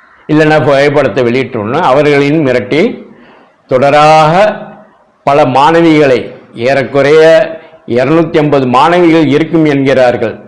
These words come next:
ஆனால் நூறு பேர் மட்டுமே ஒப்புதல் வாக்குமூலங்கள் கொடுத்திருக்கிறார்கள். இவர்கள் மட்டும் இல்லாம இவர்களுடைய நண்பர்களுக்கு இந்த மாணவிகளை இரையாக்கி இருக்கிறார்கள். இப்படி பாதிக்கப்பட்ட மாணவிகளில் அரசியல் முக்கிய புள்ளி தலைவர்களுடைய மகள்களும்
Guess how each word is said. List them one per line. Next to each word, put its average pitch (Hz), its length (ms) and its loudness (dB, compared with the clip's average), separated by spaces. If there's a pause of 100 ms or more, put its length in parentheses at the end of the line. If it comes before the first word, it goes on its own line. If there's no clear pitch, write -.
(180)
ஆனால் 147 380 -2
நூறு 151 400 0
பேர் 165 280 2
மட்டுமே 156 560 -2 (400)
ஒப்புதல் 175 480 0
வாக்குமூலங்கள் 139 680 0
கொடுத்திருக்கிறார்கள். 107 880 -4 (1300)
இவர்கள் 180 460 2
மட்டும் 156 360 0
இல்லாம 160 380 2
இவர்களுடைய 165 520 2
நண்பர்களுக்கு 185 800 2
இந்த 220 120 0
மாணவிகளை 160 880 2 (380)
இரையாக்கி 151 580 2
இருக்கிறார்கள். 110 760 -4 (1900)
இப்படி 156 220 -4
பாதிக்கப்பட்ட 180 600 0
மாணவிகளில் 165 500 2
அரசியல் 202 560 2
முக்கிய 196 340 0
புள்ளி 202 280 -2
தலைவர்களுடைய 185 760 2
மகள்களும் 160 720 0